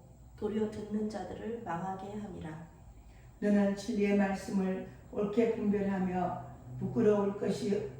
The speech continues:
Speaker 2: 없는 일꾼으로 연장된 자로 자신을 하나님 앞에 드러내기를 힘쓰라.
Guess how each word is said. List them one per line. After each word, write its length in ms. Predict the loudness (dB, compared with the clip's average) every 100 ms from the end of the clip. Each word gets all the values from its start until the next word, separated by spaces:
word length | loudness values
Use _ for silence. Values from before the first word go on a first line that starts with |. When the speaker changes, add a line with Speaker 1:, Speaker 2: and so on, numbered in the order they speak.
| -2
Speaker 2:
없는 520 | 2 2 2 0 0
일꾼으로 760 | -2 -2 0 2 2 0 -2 -6 -12 -2
연장된 640 | 2 4 6 4 2 2
자로 440 | 0 0 0 -2 -6 -12 -12
자신을 540 | -4 -2 2 2 4
하나님 320 | 4 4 4
앞에 320 | 2 0 -2 2
드러내기를 640 | 4 6 6 4 0 0
힘쓰라. 840 | 4 4 4 0 0 0 0 -6